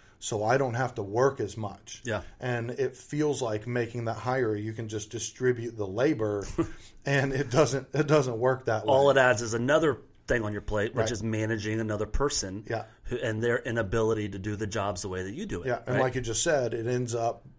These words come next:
Speaker 1: most of the time in that scenario, that person, at least for a fair amount of time, just kind of becomes your assistant and
Speaker 2: Mm-hmm.
Speaker 1: is not somebody who is sustaining and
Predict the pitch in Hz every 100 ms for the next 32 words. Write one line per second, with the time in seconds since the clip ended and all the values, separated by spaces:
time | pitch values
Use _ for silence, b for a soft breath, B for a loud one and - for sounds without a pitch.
0 | - 131 123 127 135 170 - 135 110 113
1 | 117 107 104 104 107 117 - 107 113 120
2 | 110 101 98 B B B 113 131 - -
3 | 131 127 117 107 101 110 117 180 214 -
4 | - 151 127 113 110 - 151 190 131 117
5 | 104 95 113 107 104 98 b b b _
6 | 202 196 - 151 123 117 123 117 110 107
7 | - 143 127 - 104 - 123 113 110 117
8 | 113 - 113 104 104 104 113 104 101 -
9 | 110 - - 117 117 107 92